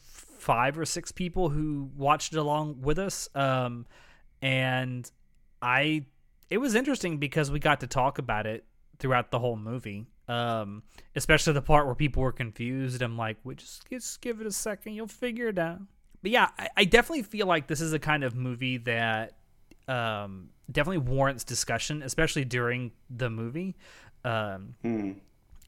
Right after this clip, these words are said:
Speaker 1: mostly because it is kinda hard to keep track of, especially your first watch through this. This is also a movie that, like, you get more,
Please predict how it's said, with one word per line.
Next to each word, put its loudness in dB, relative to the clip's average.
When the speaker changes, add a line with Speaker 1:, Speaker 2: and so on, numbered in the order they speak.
Speaker 1:
mostly 4
because 6
it 4
is 4
kinda 4
hard 0
to -6
keep -6
track 0
of, 0
especially 2
your -2
first 0
watch -2
through -8
this. -6
This 4
is -2
also 4
a 0
movie 0
that, -2
like, -2
you -4
get 2
more, 0